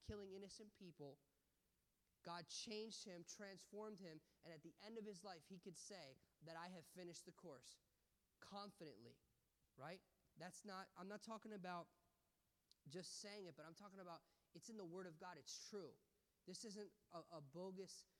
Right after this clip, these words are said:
you know, claim that Paul made. This is infallible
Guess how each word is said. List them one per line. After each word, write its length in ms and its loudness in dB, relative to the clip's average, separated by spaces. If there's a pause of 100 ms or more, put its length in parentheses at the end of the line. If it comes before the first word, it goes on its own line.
(120)
you 80 0
know, 160 0 (160)
claim 320 -2
that 160 -4 (120)
Paul 240 4
made. 320 -2 (640)
This 180 4
is 200 -2
infallible 800 0